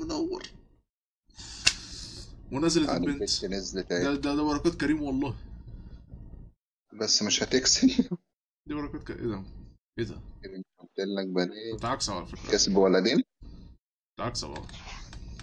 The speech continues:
Speaker 1: كريم
Speaker 2: كسبت.
Speaker 1: أبو عرب معانا.
Speaker 2: ودينا.
Speaker 1: حبيبي يا كيم والله، حبيبي، حبيبي. نقوم بقى من على الترابيزة ولا نعمل إيه؟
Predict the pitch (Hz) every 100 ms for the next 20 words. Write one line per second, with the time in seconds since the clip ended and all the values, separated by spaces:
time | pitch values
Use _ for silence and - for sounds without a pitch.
0 | - - - - - - - - _ -
1 | - _ - - - - - - - -
2 | - - - - - 855 855 - - -
3 | 110 113 117 107 110 110 107 101 101 92
4 | 92 101 101 95 92 - - - - 92
5 | 143 135 98 101 82 73 64 - - 120
6 | 107 - - - 85 107 123 120 113 107
7 | 107 135 123 107 107 107 - - -